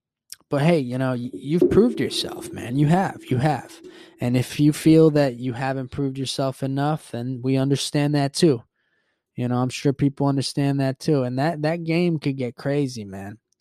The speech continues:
right? Because you got millions and millions of people just, like, chipping in and chiming in and, and talking and getting in your ear. You almost have to just not even have a fucking Instagram or anything.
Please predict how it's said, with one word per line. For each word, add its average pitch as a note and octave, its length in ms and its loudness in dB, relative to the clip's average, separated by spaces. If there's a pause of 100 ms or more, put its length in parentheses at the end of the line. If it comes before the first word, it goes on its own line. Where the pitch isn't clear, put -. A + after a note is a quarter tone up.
(380)
right? A#2 180 -6
Because B2 300 -10
you B2 80 -4
got A2+ 200 -8
millions B2 500 -10
and A2+ 140 -14
millions B2 360 -14
of - 120 -20
people B2 360 -12
just, G#2 320 -10
like, G#2 180 -12 (460)
chipping D3 440 0
in D3 280 0
and A2+ 100 -12
chiming C3+ 480 -8
in C3+ 280 -8
and, - 140 -20 (140)
and A2 160 -14
talking B2+ 460 -4 (1200)
and A#2 160 -8
getting C3 280 -4
in C3+ 160 0
your A#2 100 -4
ear. B2+ 220 -4
You A#2+ 180 -8
almost C#3 280 -2
have B2+ 180 -2
to - 120 -16
just A2+ 200 -8
not A#2 260 -6
even A#2+ 220 -6
have A#2 180 -6
a A2+ 80 -6
fucking A2 520 -12 (960)
Instagram B2+ 720 -4
or G2 100 -12
anything. D3 340 -10